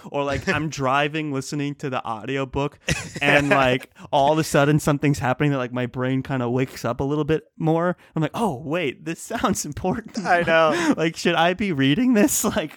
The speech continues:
Speaker 1: should I be, like, rewinding or something? So that just kinda adds to that experience of, like,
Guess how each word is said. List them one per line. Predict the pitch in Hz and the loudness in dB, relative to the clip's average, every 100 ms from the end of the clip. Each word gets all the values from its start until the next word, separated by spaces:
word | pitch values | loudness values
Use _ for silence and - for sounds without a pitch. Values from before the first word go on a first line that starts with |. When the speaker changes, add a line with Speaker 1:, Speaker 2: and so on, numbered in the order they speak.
| 175 | -6
Speaker 1:
should | 165 | -4
I | |
be, | 175 190 156 | -4 -6 -8
like, | 160 147 135 131 | -6 -6 -8 -12
rewinding | 143 147 156 143 147 160 180 175 | -8 -4 -2 0 0 -2 -2 -2
or | |
something? | 175 185 185 180 185 | -2 -2 -4 -8 -8
So | 247 - 123 - - 180 170 | -8 -6 -8 -10 -20 -20 -2
that | 156 | -2
just | 143 147 | -2 -8
kinda | - 156 131 - | -4 -4 -4 -8
adds | 127 131 135 - | -8 -6 -8 -10
to | 123 | -8
that | 123 113 | -6 -6
experience | 117 - - 127 120 120 117 - | -8 -14 -12 -10 -8 -8 -10 -12
of, | 120 | -12
like, | 117 113 | -12 -12